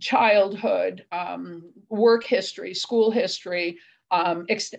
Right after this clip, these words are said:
family, extended family, friends, neighbors, um, their, their,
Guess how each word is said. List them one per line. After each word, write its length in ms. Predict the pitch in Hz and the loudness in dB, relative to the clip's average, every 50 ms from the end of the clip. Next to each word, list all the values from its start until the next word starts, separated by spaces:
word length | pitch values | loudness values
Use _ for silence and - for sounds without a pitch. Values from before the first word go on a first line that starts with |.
| - | -10
family, 460 | - - 233 208 208 208 208 208 202 196 | -4 -2 0 0 0 2 0 0 0 0
extended 520 | 190 190 - 214 208 214 214 208 208 208 | -2 -4 -4 -4 -4 -4 -4 -4 -6 -8
family, 400 | - - 208 196 196 196 190 196 | -8 -6 -6 -4 -4 -4 -6 -8
friends, 520 | 196 - - 214 202 196 196 208 202 202 - | -8 -6 -6 -4 -4 -4 -4 -6 -8 -8 -8
neighbors, 760 | 196 190 190 190 190 190 190 185 185 190 190 202 - - - _ _ _ _ _ _ | -6 -4 -4 -4 -2 -2 -2 0 0 -2 -4 -6 -10 -14 -18 _ _ _ _ _ _
um, 640 | 202 190 175 180 175 170 175 180 180 180 175 - - - _ - | -4 -2 -2 -2 -2 -4 -4 -6 -8 -10 -12 -14 -18 -20 _ -6
their, 560 | 185 185 190 180 175 175 175 170 170 175 - _ _ _ _ _ | 0 4 4 6 6 6 6 4 2 2 -4 _ _ _ _ _
their, 440 | 185 185 185 180 175 190 - - | -2 2 2 2 2 0 -4 -8